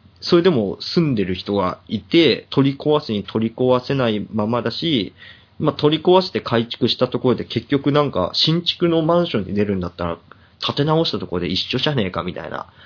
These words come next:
感じにもなりつつ、そのままになってたんですよね。少ない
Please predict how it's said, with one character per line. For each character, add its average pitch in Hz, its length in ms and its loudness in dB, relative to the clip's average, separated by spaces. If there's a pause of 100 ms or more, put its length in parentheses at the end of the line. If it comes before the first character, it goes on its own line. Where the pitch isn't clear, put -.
(160)
感 113 200 -2
じ 113 80 -2
に 117 80 0
も 92 120 -2
な 92 140 0
り 113 140 0
つ - 140 -16
つ、 123 440 0
そ - 160 -2
の 127 80 4
ま 131 140 2
ま 139 100 2
に 95 160 -2
な 95 120 -2
っ - 40 -12
て - 200 -20
た 80 120 -8
ん 73 80 -12
で 80 80 -12
す - 100 -16
よ 78 120 -8
ね。 120 280 0 (200)
少 - 260 0
な 214 140 2
い - 180 -4